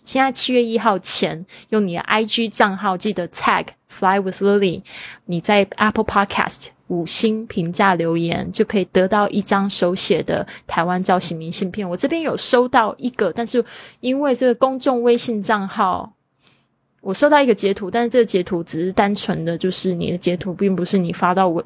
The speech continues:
朋友圈的截图哦。那这位朋友呢，可能要麻烦你再发一个信息给我，因为我看到你的信息的时候已经超过两天了。那公众微信账号，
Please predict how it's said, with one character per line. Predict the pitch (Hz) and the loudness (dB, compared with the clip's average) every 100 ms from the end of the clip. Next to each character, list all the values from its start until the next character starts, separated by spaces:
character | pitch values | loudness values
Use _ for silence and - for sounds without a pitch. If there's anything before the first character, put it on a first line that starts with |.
| - | 0
朋 | 202 | 2
友 | 196 175 | 2 2
圈 | - 190 | 2 2
的 | 185 | 0
截 | 175 - 156 - | 0 -2 -2 -4
图 | - 151 | -6 -2
哦。 | 165 - - - - | -2 -2 -8 -18 -6
那 | 208 | -2
这 | 208 233 | 4 4
位 | 220 | 4
朋 | 214 185 | 0 0
友 | 190 175 | 0 -4
呢， | 170 | -8
可 | 196 180 | -8 -4
能 | 180 | 0
要 | 196 | 0
麻 | 180 | 0
烦 | 190 190 170 | -2 -4 -4
你 | |
再 | - 190 | 0 0
发 | 202 202 185 | 0 0 0
一 | 185 | 2
个 | 185 165 - - - | 0 -2 -8 -20 -6
信 | - 240 185 | 0 2 2
息 | - - 135 | 0 -4 -6
给 | - 147 | -2 -2
我， | 127 117 - 196 | 0 -4 -4 -2
因 | 220 | 0
为 | |
我 | 196 | 0
看 | - 240 233 | 2 2 4
到 | 220 | 2
你 | 170 | 0
的 | 175 | -2
信 | 208 | -2
息 | 202 185 | 0 -2
的 | 185 | -2
时 | 190 | -4
候 | |
已 | 185 | -2
经 | 196 | -4
超 | - 196 | 0 2
过 | 185 202 | 4 4
两 | 165 - 180 | 2 -2 -8
天 | - 170 175 | -4 -4 -4
了。 | 165 196 - - - | -10 -12 -16 -16 -6
那 | 226 226 | -4 4
公 | 240 247 | 4 4
众 | 285 240 | 4 6
微 | 240 | 4
信 | 240 | 2
账 | 233 226 220 | 2 0 0
号， | 220 196 | -2 -2